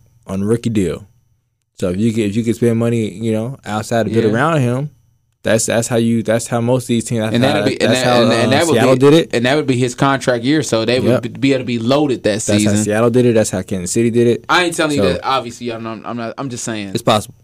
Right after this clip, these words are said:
Speaker 2: I-, if they, he was to win that year,
Speaker 1: But
Speaker 2: he,
Speaker 1: yeah, I
Speaker 2: he
Speaker 1: think, I think he would.
Speaker 2: does it. Fa-
Speaker 1: Yeah.
Speaker 2: we
Speaker 1: After he wins one, he would prove that he can do it, and then he would maybe come
Speaker 2: He
Speaker 1: back maybe
Speaker 2: out.
Speaker 1: a year or two after that.
Speaker 2: Mess around and
Speaker 1: But
Speaker 2: leave.
Speaker 1: he would,
Speaker 2: Mess
Speaker 1: he
Speaker 2: around
Speaker 1: would.
Speaker 2: and leave.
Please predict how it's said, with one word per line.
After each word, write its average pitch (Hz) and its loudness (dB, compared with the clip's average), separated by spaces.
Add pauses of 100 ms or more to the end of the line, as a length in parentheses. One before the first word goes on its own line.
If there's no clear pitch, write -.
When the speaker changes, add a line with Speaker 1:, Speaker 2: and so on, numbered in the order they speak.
(120)
Speaker 2:
I-, - -4 (200)
if 127 -2
they, 131 2
he 127 2
was 143 0
to 123 0
win 123 0
that 117 0
year, 117 -2
Speaker 1:
But 113 0
Speaker 2:
he, 127 2
Speaker 1:
yeah, - -6 (240)
I 127 0
Speaker 2:
he 131 0
Speaker 1:
think, 120 0
I 113 0
think 113 -2
he 117 4
would. 107 0
Speaker 2:
does 135 2
it. - -2
Fa- - 0
Speaker 1:
Yeah. 147 -2
Speaker 2:
we 139 -4 (120)
Speaker 1:
After 120 0
he 131 6
wins 123 4
one, 120 2
he 120 2
would 117 2
prove 147 4
that 131 4
he 131 6
can 110 0
do 139 8
it, 120 6
and 104 -2
then 107 0
he 113 0
would 107 -2
maybe 117 -2
come 110 0
Speaker 2:
He - 4
Speaker 1:
back 110 2
maybe 120 2
Speaker 2:
out. 110 2
Speaker 1:
a - 0
year 123 4
or 123 2
two 139 4
after 123 2
that. 127 2
Speaker 2:
Mess 254 0
around 180 0
and 143 4
Speaker 1:
But 156 4
Speaker 2:
leave. - -2
Speaker 1:
he 117 0
would, 107 2
Speaker 2:
Mess 202 2
Speaker 1:
he 110 2
Speaker 2:
around 160 2
Speaker 1:
would. 143 2
Speaker 2:
and 135 2
leave. 147 -2